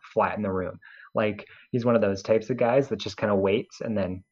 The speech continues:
or he doesn't, yeah, he's just got that lower energy. I'm just, I think I'm too excitable.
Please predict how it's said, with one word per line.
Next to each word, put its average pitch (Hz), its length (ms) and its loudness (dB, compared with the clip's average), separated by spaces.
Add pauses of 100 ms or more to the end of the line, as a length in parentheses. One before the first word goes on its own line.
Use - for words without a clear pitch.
or - 100 2
he 151 180 0
doesn't, 160 360 0
yeah, 98 260 2
he's 107 140 -6
just 123 180 -6
got 110 240 2
that 107 200 -2
lower 104 260 2
energy. 98 320 0
I'm 120 200 2
just, 110 280 -6
I 113 100 -4
think 123 140 0
I'm 104 160 2
too 104 120 0
excitable. - 580 -6